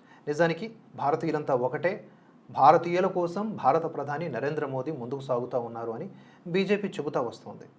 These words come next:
కానీ ముస్లింలకు మోదీ వ్యతిరేకి అనే విషయాన్ని ఆయన స్వయంగా ఖండించారు. మోదీయే ఆయన ఏమన్నారంటే, ముస్లింలను వ్యతిరేకించడం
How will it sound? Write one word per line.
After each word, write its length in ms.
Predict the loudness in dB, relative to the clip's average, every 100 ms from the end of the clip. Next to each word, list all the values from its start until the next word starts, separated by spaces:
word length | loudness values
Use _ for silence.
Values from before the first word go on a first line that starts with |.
| 0
కానీ 140 | 2
ముస్లింలకు 640 | 2 -2 0 4 6 6 2
మోదీ 320 | 2 2 2
వ్యతిరేకి 540 | 0 -2 4 2 4 2
అనే 100 | 2 0
విషయాన్ని 440 | 0 0 0 -2 -4 -12 -18 -20 -20 -4
ఆయన 240 | 2 4 4
స్వయంగా 380 | 2 2 4 0 -2
ఖండించారు. 420 | -6 -6 -6 -6
మోదీయే 460 | -6 -6 -6 -8 -12 -18 -20 -20 -8
ఆయన 120 | -4 2
ఏమన్నారంటే, 460 | 2 4 2 2 -2 -4
ముస్లింలను 540 | -2 2 2 4 2 2
వ్యతిరేకించడం 580 | 0 0 -2 -4 -6 -6